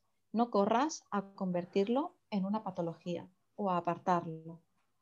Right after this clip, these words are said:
ya que puede contener una gran inteligencia, incluso medicina. Has seguido un largo camino desde las estrellas, amigo. Póstrate ante tu agotamiento ahora.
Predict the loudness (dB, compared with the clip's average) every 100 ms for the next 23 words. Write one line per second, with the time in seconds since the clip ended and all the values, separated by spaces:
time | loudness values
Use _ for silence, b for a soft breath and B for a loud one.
0 | -2 0 0 0 2 4 2 -4 -2 0
1 | 2 2 2 2 2 2 2 0 0 -2
2 | -2 -8 -8 -8 -10 -10 _ _ 0 0
3 | 2 -2 -2 -2 0 0 0 -2 -4 -12
4 | _ _ _ _ _ _ _ _ _ _
5 | _ 2 2 4 2 4 4 4 2 2
6 | 0 2 2 2 2 0 0 0 -2 -8
7 | -6 -4 -2 -2 -4 -8 -6 0 0 0
8 | -10 -16 -16 -6 -2 0 0 -2 -6 -8
9 | -10 _ _ _ _ _ _ _ _ _
10 | _ _ _ _ _ 0 0 0 -4 0
11 | 2 2 0 -2 0 -2 0 0 2 0
12 | 0 0 2 2 2 0 -4